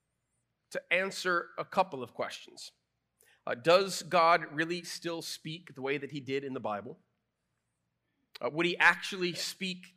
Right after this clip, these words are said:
to me? And if so, how?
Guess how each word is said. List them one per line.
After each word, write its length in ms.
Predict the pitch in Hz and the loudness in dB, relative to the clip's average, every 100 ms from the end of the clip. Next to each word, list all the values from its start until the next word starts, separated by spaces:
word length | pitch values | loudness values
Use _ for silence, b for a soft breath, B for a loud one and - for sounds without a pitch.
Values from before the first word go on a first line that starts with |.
| _ | _
to 300 | - 175 151 147 | -10 -8 -8 -10
me? 400 | 127 139 123 - _ _ _ _ _ _ _ _ _ _ _ _ _ _ _ _ _ _ _ _ _ _ | -6 -4 -6 -12 _ _ _ _ _ _ _ _ _ _ _ _ _ _ _ _ _ _ _ _ _ _
And 140 | 127 135 | -4 -4
if 100 | 127 | -4
so, 180 | 123 | -6
how? 340 | 110 110 107 | -4 -2 -4